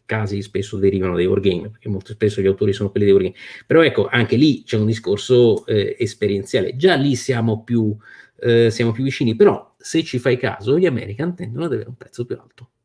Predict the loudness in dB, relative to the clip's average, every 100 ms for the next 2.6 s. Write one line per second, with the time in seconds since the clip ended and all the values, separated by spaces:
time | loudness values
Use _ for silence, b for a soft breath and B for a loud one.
0 | _ _ -10 -10 -8 -14 -14 -16 _ _
1 | -6 -6 -6 -8 -4 -6 -6 -14 -8 -6
2 | -2 -2 -2 -6 -10